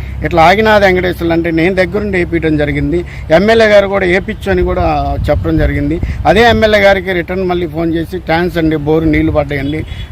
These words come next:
అని చెప్పి చెప్పడం జరిగింది. అంత పెద్ద లీడర్కి వేసినప్పుడు పేదోళ్ళకి ఇవ్వడానికి ప్రతి ఒక్కరు ఇచ్చే పొజిషన్ అయితే ఉంటుంది. మా జనరల్గా మా నెహ్రూ నగర్లో ముస్లిమ్స్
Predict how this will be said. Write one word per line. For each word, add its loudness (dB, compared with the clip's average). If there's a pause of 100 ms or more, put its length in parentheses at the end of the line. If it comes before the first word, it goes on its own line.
అని 2
చెప్పి -2 (100)
చెప్పడం 2
జరిగింది. 0
అంత 0
పెద్ద 4
లీడర్కి 0
వేసినప్పుడు 0
పేదోళ్ళకి 2
ఇవ్వడానికి -4 (260)
ప్రతి -4
ఒక్కరు -4
ఇచ్చే -2
పొజిషన్ -6
అయితే -6
ఉంటుంది. -8 (1080)
మా 2 (1300)
జనరల్గా 2
మా 2
నెహ్రూ 0
నగర్లో -2 (380)
ముస్లిమ్స్ 0